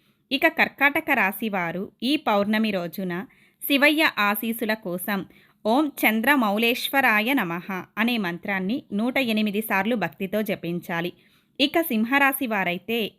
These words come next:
ఈ పౌర్ణమి రోజున "ఓం రుద్రనాథ నమః" లేదా "ఓం మహాకాలాయ నమః" అనే మంత్రాలను జపించాలి.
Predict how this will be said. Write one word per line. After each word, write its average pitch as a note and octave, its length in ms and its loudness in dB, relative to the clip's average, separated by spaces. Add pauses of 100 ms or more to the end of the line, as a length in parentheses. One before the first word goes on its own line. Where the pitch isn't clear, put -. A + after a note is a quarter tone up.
ఈ A#3 120 0
పౌర్ణమి A3+ 520 2
రోజున F#3 400 -2 (580)
"ఓం A3 220 2 (240)
రుద్రనాథ G#3+ 680 2
నమః" F#3+ 360 -2 (500)
లేదా A3+ 400 2 (300)
"ఓం C4 220 2 (200)
మహాకాలాయ A3+ 960 0
నమః" F#3 320 -4 (280)
అనే A#3 220 2
మంత్రాలను G#3+ 560 0
జపించాలి. F3+ 680 -4